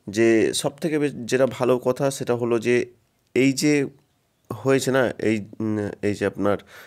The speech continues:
কী বলে এটাকে, ডাইনামিক ডুও। তো এই ডাইনামিক ডুও ঠিক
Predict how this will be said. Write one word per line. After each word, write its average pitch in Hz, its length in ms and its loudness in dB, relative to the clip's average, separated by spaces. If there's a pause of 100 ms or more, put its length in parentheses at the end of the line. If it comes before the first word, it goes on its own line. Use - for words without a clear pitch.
(220)
কী 110 100 -4
বলে 101 200 2
এটাকে, 92 220 -2
ডাইনামিক 117 460 0
ডুও। 117 200 0 (260)
তো 120 60 -2
এই 117 40 4
ডাইনামিক 139 640 2
ডুও 156 280 2 (140)
ঠিক 165 260 -2